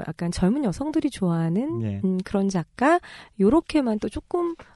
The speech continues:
Speaker 1: 어, 제한돼서 알려진 측면도 없진 않은 것 같아요.
Speaker 2: 예.
Speaker 1: 우리 지난 시간에 에쿠니가 우리 이야기했었는데요. 어, 다른 듯 비슷한 한국에서, 음,
Speaker 2: 음.
Speaker 1: 좀 그런, 어, 데가 있는데
Speaker 2: 음.
Speaker 1: 사실은,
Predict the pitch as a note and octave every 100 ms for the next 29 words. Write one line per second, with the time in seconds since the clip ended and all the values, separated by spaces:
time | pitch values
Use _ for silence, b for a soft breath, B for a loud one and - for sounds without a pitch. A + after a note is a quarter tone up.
0 | B F3+ - G#3+ F4 F4+ D#4+ F#3+ D#3 G3+
1 | A3 G#3+ - F4+ F4+ F4 D4+ E3 - F3
2 | D#3 D#3+ E3+ E3 D#3+ - E3 D#3+ C3+ C3
3 | B2 A2 - G#3+ A3 A3 G3 D#3+ - E4
4 | D#4 A#3+ F#3+ F3 E3 A3 A3+ A#3 G#3 F#3
5 | G3 C4+ D4 B B B B B - F#3+
6 | F#3 F#3+ B B - - G#3 C#4+ C#4 -
7 | F#3 - - G3+ F#3+ A3 A#3 A#3 A3+ F#3+
8 | F#3 F#3 A3+ A3+ F#3+ F3 E3+ B B -
9 | G#3 G3 - G3 G#3+ A3 G#3 G3+ - B
10 | B B B - F3 E3 E3 E3 E3 E3
11 | F3+ D#3+ D#3+ E3 G3 C#4 A#3 E3 G2+ F2+
12 | - - A#3 C4 D#4